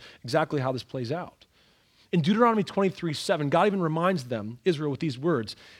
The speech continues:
"You shall not abhor an Edomite, for he is your brother." But in the time of Jacob's greatest need,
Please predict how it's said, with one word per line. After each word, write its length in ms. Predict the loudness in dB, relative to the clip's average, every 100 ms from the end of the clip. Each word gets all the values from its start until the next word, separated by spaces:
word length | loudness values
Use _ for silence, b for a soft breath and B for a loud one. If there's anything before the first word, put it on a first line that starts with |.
| B
"You 260 | 6 6 6
shall 340 | 4 4 6
not 240 | 6 2
abhor 420 | 2 -2 2 4 4
an 120 | 0
Edomite, 460 | 2 2 2 -2 -6
for 600 | _ -8 -2 0 0 -4 -16 _ _
he 400 | -8 0 0 0 0
is 360 | 0 0 0 -4
your 460 | -2 0 -2 -6 _ _ _
brother." 540 | -14 -12 -12 -14 -20 _ _ _ _ _ _ _ _ _ _ _ _ _ _ _
But 100 | -14
in 60 | -10
the 60 | -4
time 240 | 0 0
of 80 | 0
Jacob's 340 | -2 -4 -6
greatest 400 | -4 -2 -2 -4
need, 380 | -4 -4 -4 -10